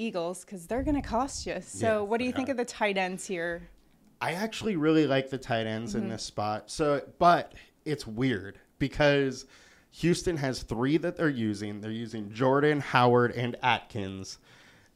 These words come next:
Speaker 2: And it's really been, like, random as far as which one of them has the good, good game.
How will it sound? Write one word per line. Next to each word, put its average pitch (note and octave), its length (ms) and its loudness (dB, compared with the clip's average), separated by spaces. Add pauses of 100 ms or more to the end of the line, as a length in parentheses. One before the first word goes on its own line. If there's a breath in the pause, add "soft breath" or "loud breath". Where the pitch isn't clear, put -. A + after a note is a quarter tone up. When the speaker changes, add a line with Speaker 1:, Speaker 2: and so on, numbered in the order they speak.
(320)
Speaker 2:
And D#3 160 0
it's D#3+ 160 -2
really D3+ 360 4
been, C3 520 4
like, A#2 240 0 (1200 loud breath)
random C3+ 640 2
as A2 120 -6
far A#2+ 280 4
as A2+ 180 -2
which C3+ 420 0
one B2 260 -2
of A2+ 160 0
them G#2+ 440 -2
has A2+ 360 -6
the G#2+ 80 -8
good, G#2 380 -8 (360)
good A2 220 -6
game. B2 380 -4